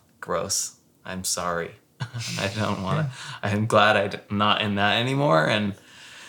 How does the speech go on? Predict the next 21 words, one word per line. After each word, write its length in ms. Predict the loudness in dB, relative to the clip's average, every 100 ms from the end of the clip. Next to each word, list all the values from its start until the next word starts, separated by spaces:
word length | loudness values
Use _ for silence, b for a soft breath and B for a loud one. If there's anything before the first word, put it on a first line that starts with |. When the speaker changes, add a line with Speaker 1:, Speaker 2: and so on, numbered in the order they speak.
| B B B B -20 -6
Speaker 1:
the 120 | 0
older 320 | 4 4 6
I've 180 | 4 6
gotten, 560 | 6 6 2 -2 -2 -6 _ -20 -20 _ _ _ _ -10
um, 520 | -8 -8 -8 -10 -12 _ _ _ _ -20 _ _ _ _ -18 -16
I 40 |
think 200 | -8 -6
I've 120 | -6 -6
just 220 | -8 0
gotten, 420 | 0 0 -4 -4 -6
I'm 180 | -4 -2
more 300 | 2 4 4
in 140 | 2
touch 340 | 4 4 2
with, 420 | 0 0 0 -6 -20 _ _ _ _
you 200 | -8 -6
know, 320 | -4 -4 -4 -6
how 440 | 0 4 4 0 -14 _ b b b b _ _
arrogance 920 | 0 4 4 4 0 0 -2 -2 -6 _ _
and 500 | -10 -8 -8 -8 -10 -12 _ _ _ _ _ _ _ _ _
y-, 220 | -6 -6